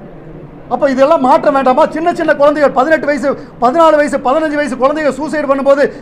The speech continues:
என்ன பிரச்சனைன்னு அங்க போய் ஆராய்ச்சிங்களா? கோட்டால இருந்து ரிப்போர்ட் கொடுங்க. இப்போ ஒரு இடத்துல ஒரு பிரச்சனை நடக்குது, ஒரு இடத்துல கொரோனா உருவாச்சுன்னா நாடெல்லாம் பரவுன்னு நம்ம உ-, ப-, பரவுன்னு சொல்லி எல்லாமே நம்ம, அஹ்,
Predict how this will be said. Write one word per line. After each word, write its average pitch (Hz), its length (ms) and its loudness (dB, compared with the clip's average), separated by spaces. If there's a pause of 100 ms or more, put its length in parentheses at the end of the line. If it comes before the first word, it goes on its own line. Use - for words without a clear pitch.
என்ன 277 260 0
பிரச்சனைன்னு 294 480 0
அங்க 262 100 -4
போய் 285 140 6
ஆராய்ச்சிங்களா? 277 640 2 (680)
கோட்டால 277 360 2
இருந்து 285 200 -2
ரிப்போர்ட் 262 300 0
கொடுங்க. 220 280 -6 (920)
இப்போ 185 140 -6
ஒரு 226 200 2
இடத்துல 311 220 2
ஒரு 294 120 2
பிரச்சனை 262 300 -2
நடக்குது, 247 380 -2 (1080)
ஒரு 226 180 0
இடத்துல 302 240 0
கொரோனா 285 360 2
உருவாச்சுன்னா 277 440 0 (100)
நாடெல்லாம் 277 340 2
பரவுன்னு 277 340 2
நம்ம 262 220 -2
உ-, 254 340 -2 (280)
ப-, 247 160 -4
பரவுன்னு 269 340 0
சொல்லி 247 140 -2
எல்லாமே 269 300 2
நம்ம, 254 240 -2 (360)
அஹ், 226 220 -4